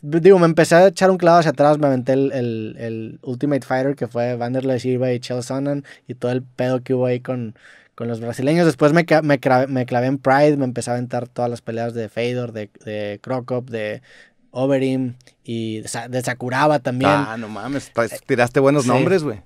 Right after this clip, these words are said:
Speaker 1: Y, pues, desde ahí como me, ya me empezó a encantar el deporte y, y hasta la fecha.
Speaker 2: ¿Y no lo has practicado ni en pedo?
Speaker 1: No, la neta no.
Speaker 2: ¿Te
Speaker 1: Sí.
Speaker 2: da hueva?
Speaker 1: No me da hueva, pero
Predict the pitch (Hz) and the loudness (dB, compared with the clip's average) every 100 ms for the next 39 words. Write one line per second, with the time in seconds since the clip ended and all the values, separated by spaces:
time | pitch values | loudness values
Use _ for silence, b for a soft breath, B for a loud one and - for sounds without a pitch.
0 | - 135 156 143 151 131 139 147 139 143 | -6 0 0 2 0 -2 0 4 4 4
1 | 143 190 180 143 147 165 160 151 147 151 | 4 2 4 4 4 4 4 4 2 2
2 | 151 160 147 139 127 165 151 117 110 107 | 4 4 2 0 -2 -2 -2 -2 -6 -10
3 | - 107 107 147 - 156 156 180 180 196 | -8 -10 -10 -16 -6 0 2 4 4 4
4 | 143 160 170 180 147 185 196 160 123 b | 2 2 2 2 2 2 2 0 -6 b
5 | b 139 160 175 175 156 151 190 165 165 | b 2 4 6 4 2 2 2 4 4
6 | 147 147 160 165 131 - b - 165 185 | 6 8 8 6 4 -4 b -6 0 4
7 | 208 220 208 196 214 220 202 165 143 131 | 6 6 8 8 8 6 6 6 6 4
8 | 117 - | 0 -6